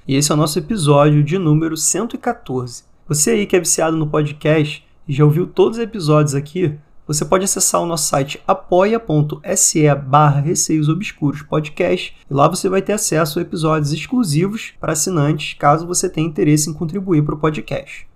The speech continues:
Quem quiser enviar os seus relatos, o e-mail é receiosobscuros arroba gmail ponto com, ou pode enviar por direct no Instagram, arroba Receios Obscuros. Sigam o podcast no Spotify para estarem recebendo sempre as atualizações dos novos episódios.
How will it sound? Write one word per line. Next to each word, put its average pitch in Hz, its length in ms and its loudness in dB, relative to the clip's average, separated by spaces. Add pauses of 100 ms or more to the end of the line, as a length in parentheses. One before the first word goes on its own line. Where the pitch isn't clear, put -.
Quem 139 140 -8
quiser 147 180 -2
enviar 147 200 4
os 151 100 -2
seus 143 120 0
relatos, 170 440 0 (340)
o 139 60 0
e-mail 147 240 4
é 175 60 4
receiosobscuros 160 1000 0
arroba 165 180 2
gmail 165 320 0
ponto 160 220 -6
com, 139 280 -4 (340)
ou - 120 -12
pode 123 240 -4
enviar 127 200 0
por 147 120 0
direct 147 420 0
no 147 60 -2
Instagram, 160 400 -2
arroba 156 200 2
Receios 143 480 -2
Obscuros. 135 680 -6 (360)
Sigam 208 280 -2
o 214 40 -2
podcast 165 560 -2
no 160 60 -2
Spotify 147 580 -2
para 147 140 -6
estarem 135 300 -2
recebendo 139 440 -2
sempre 170 320 -6
as 180 60 -2
atualizações 151 600 -2
dos 127 180 -6
novos 131 280 -8
episódios. 170 600 0